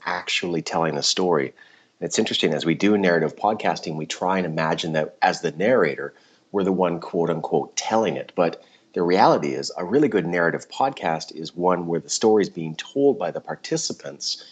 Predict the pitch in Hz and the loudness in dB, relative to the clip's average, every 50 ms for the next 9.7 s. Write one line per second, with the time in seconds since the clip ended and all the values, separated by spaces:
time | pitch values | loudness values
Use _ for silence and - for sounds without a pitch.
0 | - - - _ _ - 98 - - 117 110 104 104 92 98 107 104 92 87 - | -20 -20 -20 _ _ -6 -4 0 4 4 4 4 4 2 0 0 0 -2 -2 -2
1 | - - 101 101 98 95 - 95 104 101 98 - - 82 82 76 - - - - | 0 0 0 0 0 -2 -2 -2 -2 -2 -2 -4 -4 -6 -6 -6 -8 -8 -4 0
2 | 113 143 135 85 73 69 71 - _ _ _ _ _ _ _ _ - 92 82 82 | 2 2 2 2 0 -2 -8 -12 _ _ _ _ _ _ _ _ -6 -4 -2 -2
3 | 82 82 90 107 123 151 160 139 101 80 73 73 71 71 67 - - - - - | 0 2 4 6 6 6 6 6 6 4 2 0 -2 -4 -6 -6 -8 -10 -12 -12
4 | _ - - - 202 208 131 95 - - - - - 113 104 107 120 139 151 139 | _ -12 -10 -6 -4 -4 -4 -2 -4 -6 -8 -6 -4 -2 -2 0 0 0 -2 -2
5 | 104 - - 80 73 71 58 69 95 101 87 - 95 85 85 85 80 80 78 76 | -2 -4 -4 -6 -4 -4 -2 -2 -2 -2 -2 -4 -4 -2 0 0 0 0 0 0
6 | 80 - 110 92 78 73 76 73 - _ _ _ _ _ _ - 107 - - - | 0 0 0 0 0 -2 -4 -6 -12 _ _ _ _ _ _ 0 0 0 2 0
7 | - 104 98 92 90 82 - 92 110 135 - 120 87 76 - - 82 73 73 85 | 0 0 2 2 2 2 2 2 2 0 0 -4 -6 -6 -6 -6 -8 -6 -2 0
8 | 95 95 107 98 92 - - 147 143 127 110 92 - - - 135 117 92 92 95 | 2 4 4 2 2 2 2 2 4 4 2 2 0 0 0 2 4 4 4 2
9 | - - - - - _ _ - - 98 87 80 82 - | -2 -4 -6 -14 -20 _ _ -4 -4 -2 -2 -4 -4 -8